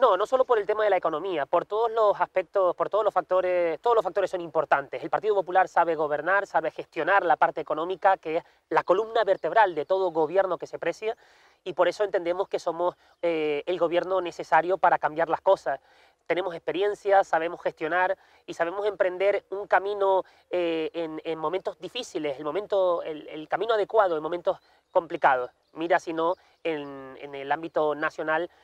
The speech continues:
eh, qué es lo que ha sucedido en estos últimos años, en estas últimas décadas. Gobierna el Partido Socialista, todo se hunde. Llega el Partido Popular y llega la recuperación. Por eso co-, entiendo que el Partido Popular, mm,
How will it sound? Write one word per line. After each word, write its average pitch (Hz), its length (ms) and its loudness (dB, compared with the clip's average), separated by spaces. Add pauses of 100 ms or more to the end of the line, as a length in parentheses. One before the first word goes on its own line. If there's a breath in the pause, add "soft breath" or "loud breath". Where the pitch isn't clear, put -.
(140 soft breath)
eh, 165 180 -4
qué - 140 -8
es 156 80 -6
lo 170 100 -2
que 180 80 -2
ha 156 40 0
sucedido 180 400 -2
en 160 60 -2
estos 151 240 -8
últimos 151 340 -8
años, 208 200 2
en 151 60 -4
estas 147 240 -8
últimas 151 320 -8
décadas. 156 420 0 (340 soft breath)
Gobierna 190 360 4
el 208 80 2
Partido 196 300 2
Socialista, 202 560 2
todo 185 180 -2
se 185 140 -6
hunde. 165 360 -6 (180 soft breath)
Llega 175 260 4
el 185 80 2
Partido 190 320 0
Popular 190 420 2 (180)
y 170 80 -14
llega 175 240 0
la 175 120 2
recuperación. 151 800 -2 (380 soft breath)
Por 160 120 0
eso 190 180 2
co-, 202 140 -2
entiendo 175 400 -4
que - 80 -4
el 165 80 -2
Partido 165 420 0
Popular, 160 500 2 (260 soft breath)
mm, 151 340 -10